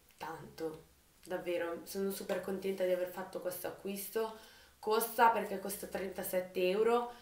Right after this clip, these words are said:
io l'ho pagata meno perché avevo gli sconti di Sephora sulla carta, però la ricomprerei mille volte. Infine ci sono altre tre cosine che ho comprato.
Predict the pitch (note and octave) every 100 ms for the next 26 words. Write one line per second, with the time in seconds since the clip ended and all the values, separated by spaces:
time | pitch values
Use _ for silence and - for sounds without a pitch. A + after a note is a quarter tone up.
0 | - - A3+ G#3+ G#3 G3+ F#3 F#3+ G3+ G#3+
1 | G#3+ F#3+ - F3+ F3 F3 E3+ E3 F3 F3+
2 | - F#3 F3+ E3+ E3 F#3 F#3+ A3 G3+ G3
3 | - D#3+ E3 E3 - C4 C#4+ - - -
4 | - - _ A2 G2 F2+ - - - -
5 | _ - G3+ F3+ E3+ F3+ E3+ D#3+ D#3+ D#3+
6 | D#3 D3+ D3+ D3 D3 - E3 D#3+ - -
7 | - F4+ F4+ E4+ E4 E4+ E4 D#4 C4+ C4
8 | A#3 A#3+ C4 B3 B3 G#3+ G#3+ G#3+ B3+ B3+
9 | A#3+ A#3+ A#3 A#3 G#3+ A3 G#3+ G#3+ F#3 F#3+
10 | - A#3+ D4